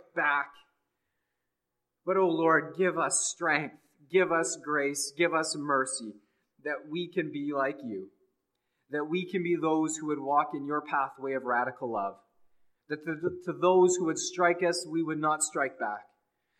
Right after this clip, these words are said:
that to those who would compel us to go one mile, we would say, "I will go the second." And to those who would stand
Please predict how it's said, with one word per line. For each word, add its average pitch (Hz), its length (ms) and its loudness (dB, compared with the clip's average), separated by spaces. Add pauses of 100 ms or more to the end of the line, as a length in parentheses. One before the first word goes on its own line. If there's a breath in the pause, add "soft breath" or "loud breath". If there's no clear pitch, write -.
(120)
that 170 140 0
to 160 180 -6
those 185 360 6
who 190 100 2
would 170 120 4
compel 175 340 4
us 175 180 2
to 190 60 -6
go 175 140 4
one 170 240 4
mile, 165 400 4
we 160 140 0
would 156 180 -2
say, 160 300 0 (120)
"I 175 100 4
will 170 140 0
go 160 240 -2
the 151 80 -6
second." 107 520 -8 (760)
And 139 100 -12
to 165 100 0
those 180 340 6
who 180 100 2
would 165 140 0
stand 170 540 -2